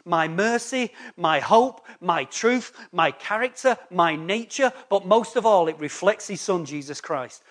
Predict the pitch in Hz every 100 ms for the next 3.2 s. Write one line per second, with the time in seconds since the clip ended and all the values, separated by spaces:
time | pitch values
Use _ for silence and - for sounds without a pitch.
0 | - _ 202 247 262 220 202 226 226 254
1 | 311 330 226 202 196 214 226 220 - 302
2 | 269 247 214 165 190 - 214 214 - 277
3 | 185